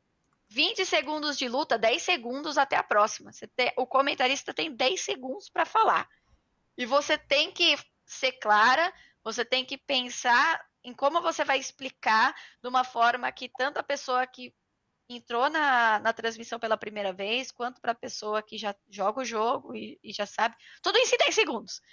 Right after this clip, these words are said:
Então, eu acho que essa foi a maior, o maior desafio, assim, nesse quesito.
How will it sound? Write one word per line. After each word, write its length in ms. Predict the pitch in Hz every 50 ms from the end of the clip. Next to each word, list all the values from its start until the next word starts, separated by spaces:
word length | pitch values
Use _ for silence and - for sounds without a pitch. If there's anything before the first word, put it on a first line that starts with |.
| - - - _ _ _ _
Então, 260 | 247 254 - 294 311 311
eu 180 | 330 320 320 359
acho 240 | 359 349 - -
que 420 | - - 330 - 294 294 277 - -
essa 360 | - - 277 285 285 - 294
foi 200 | 277 - 285 277
a 80 | 285 285
maior, 400 | 262 254 240 240 247 254 262 254 -
o 100 | 254 254
maior 300 | 254 254 240 247 247 269
desafio, 560 | 254 285 285 294 262 - _ 247 247 254 240
assim, 320 | 233 226 - 247 240 233 214 - _ _ _ _ _ _ _
nesse 200 | 262 262 254 -
quesito. 480 | - 262 269 220 262 320 349 - 359